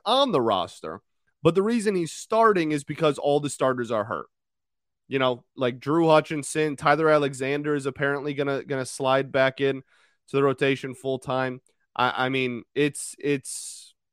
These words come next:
it's, it's truly remarkable how, how many injuries this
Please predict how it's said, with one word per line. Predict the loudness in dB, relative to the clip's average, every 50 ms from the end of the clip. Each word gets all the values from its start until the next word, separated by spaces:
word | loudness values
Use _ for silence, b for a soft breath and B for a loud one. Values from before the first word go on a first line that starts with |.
| _ _ _ _ _ _ _ _ _ _ _ _ _ _ _ _ _ _ _ _ _ 0
it's, | 0 0 0 -2 -6 -2
it's | -2 -2 -2 -2
truly | -12 -4 0 2 2 2 4 4 4
remarkable | 4 4 2 4 6 6 6 6 2 -2 -8 -6 -6 -6 -4
how, | -2 0 0 0 0 -2 -2
how | -4 -4
many | -2 -2 -4 -4 -4
injuries | -4 -6 -6 -6 -6 -4 -2 -2 -2 -4 -6 -6
this | -6 -6 -6 -6 -12